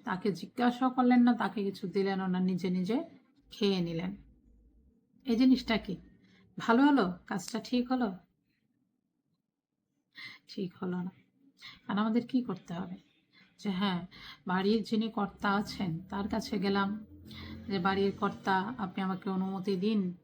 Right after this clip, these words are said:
বা আমি কি এই জিনিসটা করব?" বা তিনি বলবেন, "হ্যাঁ, তুমি করো।" আমি করলাম, করার পর আমার তাকে কি করা উচিত? তাকে জিজ্ঞাসা করা উচিত, "হ্যাঁ, আপনি এই, এই জিনিসটা এখন কি করব?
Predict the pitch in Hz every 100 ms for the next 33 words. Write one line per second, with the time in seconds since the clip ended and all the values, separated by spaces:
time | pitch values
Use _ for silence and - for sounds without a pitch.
0 | _ 180 180 180 180 185 180 180 185 185
1 | 190 - 190 226 233 226 190 - 220 208
2 | 220 214 185 214 233 233 226 233 196 -
3 | - - - _ - - - - 233 269
4 | 269 262 226 196 185 233 254 269 277 277
5 | 269 269 269 262 294 269 202 185 - -
6 | 269 269 311 294 302 294 302 233 202 208
7 | 196 220 - - 254 208 247 226 - 208
8 | 208 202 190 190 190 185 196 196 - 214
9 | 202 202 185 233 214 190 170